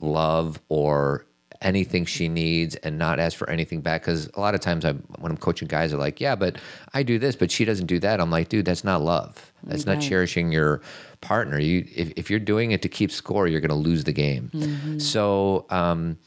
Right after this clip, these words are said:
Speaker 1: yeah, a-, and, and I, and it was not easy for me, but it was, um, my love language is acts of service. And there's a time when, you know, in the last month,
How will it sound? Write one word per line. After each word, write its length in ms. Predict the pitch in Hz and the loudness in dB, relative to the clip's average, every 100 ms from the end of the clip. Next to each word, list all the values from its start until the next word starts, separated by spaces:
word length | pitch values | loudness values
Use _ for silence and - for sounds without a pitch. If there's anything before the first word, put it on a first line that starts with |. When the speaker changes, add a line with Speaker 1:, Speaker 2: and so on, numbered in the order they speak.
| - - - | -20 -20 -8
Speaker 1:
yeah, 240 | 92 117 85 | -2 0 0
a-, 240 | - 90 | 0 0
and, 440 | 90 90 87 87 80 - - | 0 0 0 -2 -4 -12 -6
and 300 | 87 85 82 | 0 0 0
I, 220 | 87 90 - | 0 0 -2
and 240 | - 92 82 _ | -2 -2 -2 _
it 180 | 110 107 | -2 2
was 320 | 107 85 - - - - - | 2 0 -4 -10 -20 -20 -6
not 140 | 123 - | -4 -2
easy 340 | 104 135 151 | -2 0 -2
for 220 | 135 92 | -2 0
me, 380 | 90 95 120 170 | 2 2 2 0
but 320 | 180 - 104 | 0 -2 0
it 180 | 110 - | 0 0
was, 680 | 110 107 104 101 98 92 - - | 2 2 4 4 2 0 -4 -4
um, 600 | 92 90 87 85 85 82 - _ - - - - _ - | 0 2 2 2 0 -2 -6 _ -12 -12 -20 -20 _ -4
my 220 | 101 117 | -2 0
love 320 | 110 104 101 | 2 0 0
language 400 | 90 80 82 78 | 0 2 0 0
is 160 | 78 69 | -2 -2
acts 300 | 87 85 - | -4 -4 -4
of 80 | - | -2
service. 380 | 101 87 69 87 | 0 0 0 0
And 60 | 95 | 0
there's 100 | 87 | -2
a 60 | |
time 320 | - 107 104 | -2 -2 0
when, 400 | 90 82 80 82 - | 2 2 0 -2 -2
you 80 | |
know, 100 | 95 82 | 0 2
in 40 | |
the 60 | 82 | 2
last 340 | 90 90 - _ - 78 | 2 0 -6 _ -12 -4
month, 540 | 82 101 76 - | -2 0 -2 -8